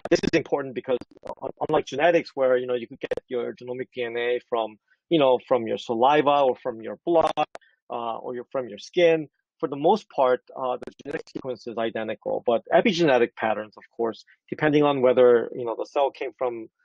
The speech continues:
you know, the brain, you know, in, even in the brain from, you know, neurons or the supporting, you know, glial cells, or, you know, from the liver or the kidney, all of the D N A sequence is identical for the most part, but, you know, uh, epigenetic patterns are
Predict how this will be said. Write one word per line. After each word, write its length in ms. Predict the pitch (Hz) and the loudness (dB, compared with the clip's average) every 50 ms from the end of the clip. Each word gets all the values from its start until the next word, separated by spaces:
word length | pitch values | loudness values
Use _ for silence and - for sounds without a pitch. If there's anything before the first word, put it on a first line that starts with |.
| _ _ _ | _ _ _
you 120 | - 131 | -4 -4
know, 100 | 120 107 | -2 -2
the 80 | 95 110 | -4 -2
brain, 500 | - - 180 185 185 180 180 180 175 165 - _ _ _ _ - | 2 4 4 6 6 6 6 4 2 0 -4 _ _ _ _ -12
you 160 | - - 151 | -8 -4 -4
know, 100 | 143 135 | -4 -4
in, 400 | - - - - 170 143 135 139 | -6 -8 -8 -6 -6 -6 -4 0
even 240 | 147 170 170 160 185 | 2 2 4 4 4
in 100 | 175 170 | 6 6
the 80 | 165 165 | 4 4
brain 340 | 127 208 220 208 190 160 - - | 4 2 2 2 2 0 -2 -4
from, 320 | 160 147 135 127 123 123 139 | -4 -4 -4 -4 -8 -10 -10
you 80 | 147 | -8
know, 100 | 131 120 | -8 -8
neurons 600 | 113 110 123 151 165 170 165 151 147 143 139 110 - | -8 -6 0 4 4 6 6 4 2 0 -2 -4 -6
or 100 | 135 123 | -8 -6
the 180 | 104 120 117 | -4 -6 -6
supporting, 600 | - - - - _ - 120 120 143 143 135 131 - _ _ _ _ | -6 -10 -16 -8 _ -4 -4 -4 -4 -8 -12 -16 -20 _ _ _ _
you 100 | 143 123 | -8 -6
know, 120 | 123 120 - - | -6 -4 0 2
glial 280 | 170 190 202 190 170 | 4 6 6 6 4
cells, 420 | - - - 131 117 110 98 - - - | 4 2 0 0 0 0 -2 -4 -4 -2
or, 220 | 123 123 123 - _ - - - _ _ _ | 0 0 0 0 _ -8 -20 -20 _ _ _
you 120 | - 147 135 | -8 -4 -2
know, 200 | 127 127 127 - _ | 0 0 0 0 _
from 400 | - 139 131 127 127 127 123 113 - | 0 0 0 0 -2 -4 -10 -8 -6
the 60 | 135 | -2
liver 300 | 127 147 - - 147 170 | 2 2 4 4 4 4
or 140 | 151 147 135 | 2 2 0
the 80 | - - | -4 -8
kidney, 480 | - - 254 277 254 208 180 170 165 - _ _ _ _ _ - | -2 0 0 2 4 4 4 2 2 -2 _ _ _ _ _ -6
all 380 | - - 185 208 226 214 202 | 0 2 4 4 4 4 0
of 60 | 180 | -2
the 120 | 143 170 147 | -4 -6 -6
D 180 | - 143 160 | -6 -8 -10
N 120 | 160 151 147 | -10 -10 -10
A 100 | 147 143 127 | -12 -14 -12
sequence 400 | _ - 156 _ - 143 - 131 | _ -14 -12 _ -12 -14 -14 -10
is 120 | 135 123 | -6 -4
identical 580 | 143 139 135 165 170 175 170 - - 135 127 120 | -2 -2 0 0 0 -2 -2 -2 0 0 0 0
for 120 | - 135 | -2 -6
the 80 | 127 135 | -6 0
most 260 | 160 226 240 - - | 2 2 2 2 2
part, 240 | - 135 131 127 - - | 2 4 4 4 2 0
but, 200 | 139 139 135 - _ _ _ | 0 0 0 -2 _ _ _
you 120 | - 151 139 | -10 -6 -4
know, 240 | 135 131 135 135 - _ _ _ _ _ _ - | -2 -2 -2 -2 -6 _ _ _ _ _ _ -4
uh, 220 | 139 139 135 131 131 | 0 2 4 4 4
epigenetic 560 | 135 165 - - 160 131 147 147 143 139 - | 2 2 0 -2 -2 -2 -2 -2 -2 -2 -2
patterns 300 | - 139 135 135 131 - | -2 -2 -2 -2 0 0
are 120 | 135 127 | -2 -2